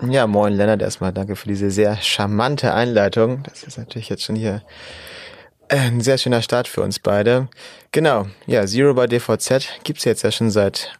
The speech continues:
einem Jahr ziemlich genau. Wir sind im Mai zwanzig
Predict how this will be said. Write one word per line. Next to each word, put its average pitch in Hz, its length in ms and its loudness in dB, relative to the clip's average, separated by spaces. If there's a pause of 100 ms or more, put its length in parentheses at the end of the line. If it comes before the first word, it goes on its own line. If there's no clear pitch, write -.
einem 117 360 0
Jahr 104 280 2
ziemlich 135 320 -4
genau. 131 340 0
Wir 120 80 -4
sind 120 180 -4
im 117 240 -2
Mai 131 440 2 (180)
zwanzig 123 760 -4